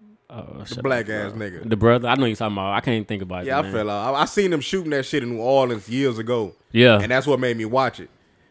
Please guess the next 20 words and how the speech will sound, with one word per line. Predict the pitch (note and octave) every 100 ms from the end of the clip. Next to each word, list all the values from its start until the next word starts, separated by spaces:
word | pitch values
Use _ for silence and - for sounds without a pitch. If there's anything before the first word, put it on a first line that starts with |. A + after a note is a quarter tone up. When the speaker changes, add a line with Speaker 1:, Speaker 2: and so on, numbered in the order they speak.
| _ -
Speaker 2:
After | F3 C3+
then, | C#3
I | B2
was | A#2+
like, | G#2 G#2+ C3
"Nah, | C#3 A#2
this | G#2+
shit | -
ain't | F2 E2
for | D#2
me." | D#2 D#2 _ _ _
Speaker 1:
Um, | - A2 A2 A2 G#2+ G2+ F#2+ _ _ _ _ _ _ _ _ _
another | - G#2+ C3 C#3+
thing | C3 C#3 B2
I've | A2+ A2
been | A2+ A2
watching | G#2+ A2 - A2 A2 -
is, | G2+ G#2+ G#2+ G#2 G2 G2 - _ -
y'all | A2
seen, | C3+ D#3+